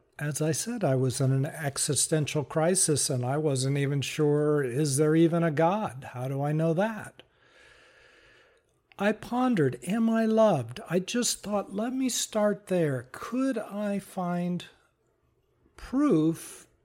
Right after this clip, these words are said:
something that was compelling where I knew beyond a shadow of a doubt,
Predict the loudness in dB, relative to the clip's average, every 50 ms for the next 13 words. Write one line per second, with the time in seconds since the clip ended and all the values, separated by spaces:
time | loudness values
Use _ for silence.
0 | _ _ _ _ _ _ -12 -10 -8 -6 -2 -2 -2 -2 -2 -4 -4 -2 0 0
1 | 0 0 0 0 0 -2 -2 -2 -2 -6 -6 -8 -8 -8 -6 -6 -4 0 0 2
2 | 2 2 2 0 0 0 0 0 -2 0 0 2 2 2 2 2 2 2 0 -2
3 | -4 -4 -4 -2 -2 -4 -4 -4 -6 -8 -8 -8 -6 -6 -6 -6 -4 -2 0 0
4 | 2 2 2 2 2 2 2 2 2 2 2 0 -2 0 -2 -4 -6 -10